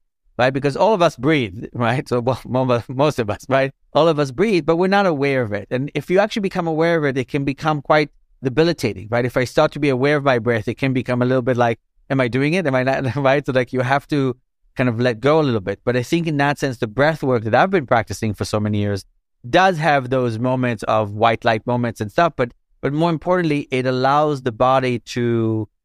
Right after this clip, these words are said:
understand its own power over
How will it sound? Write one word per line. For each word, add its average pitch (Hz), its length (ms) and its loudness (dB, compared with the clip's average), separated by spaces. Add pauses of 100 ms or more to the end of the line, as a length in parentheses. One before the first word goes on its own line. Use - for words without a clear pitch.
(200)
understand 131 640 0
its - 260 -6
own 127 280 0
power 165 640 0
over 127 680 0